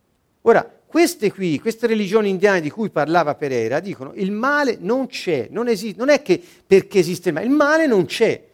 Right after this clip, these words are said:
questo era l'assunto. Il problema dunque non esiste.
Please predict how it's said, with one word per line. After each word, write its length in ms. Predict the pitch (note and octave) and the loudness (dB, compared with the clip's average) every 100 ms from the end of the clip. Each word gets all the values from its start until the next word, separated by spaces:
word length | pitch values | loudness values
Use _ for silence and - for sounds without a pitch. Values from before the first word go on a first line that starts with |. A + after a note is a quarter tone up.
| _ _ | _ _
questo 240 | A#3 A3 | -4 -2
era 80 | F3+ | 2
l'assunto. 800 | F3+ E3+ - G3+ F3 C3 - A#2+ _ _ _ _ _ _ _ _ _ | 2 2 -2 -2 -2 -2 -8 -10 _ _ _ _ _ _ _ _ _
Il 200 | - A3+ | -2 -2
problema 540 | - D4 C#4 D#4 D#4+ D#4 | -2 0 4 4 4 0
dunque 360 | B3 A#3+ - | 0 -2 -2
non 160 | D4+ B3 | -2 0
esiste. 580 | G#3+ D3+ A#2+ - - | -2 -4 -10 -14 -20